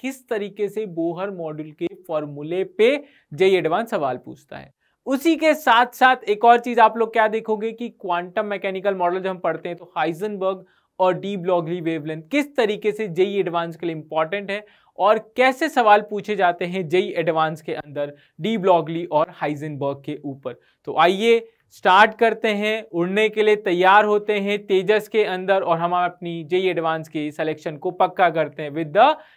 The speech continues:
atomic structure के सवालों के साथ। और एक और चीज़ पक्का करेंगे कि अगर एटॉमिक स्ट्रक्चर का कोई सवाल जेई एडवांस में आता है तो हम उसको गलती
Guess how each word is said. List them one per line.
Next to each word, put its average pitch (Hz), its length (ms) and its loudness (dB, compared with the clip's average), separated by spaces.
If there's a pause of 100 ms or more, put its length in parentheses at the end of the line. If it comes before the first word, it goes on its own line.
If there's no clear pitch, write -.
atomic 214 440 2
structure 214 480 -2
के 226 120 -2
सवालों 175 500 4
के 220 180 0
साथ। 202 540 2
और 165 300 -2 (280)
एक 143 200 -10
और 175 160 2
चीज़ 180 220 -8
पक्का 175 300 0
करेंगे 180 380 -4
कि - 200 -16
अगर 160 280 2
एटॉमिक 175 360 0
स्ट्रक्चर 175 280 -8
का 180 80 -4
कोई 175 160 -4
सवाल 160 340 -2
जेई 165 160 -4
एडवांस 165 320 -4
में 165 100 -6
आता 165 220 -2
है 196 200 -2 (360)
तो 156 60 -10
हम 160 220 -6
उसको 151 220 -10
गलती 151 460 -6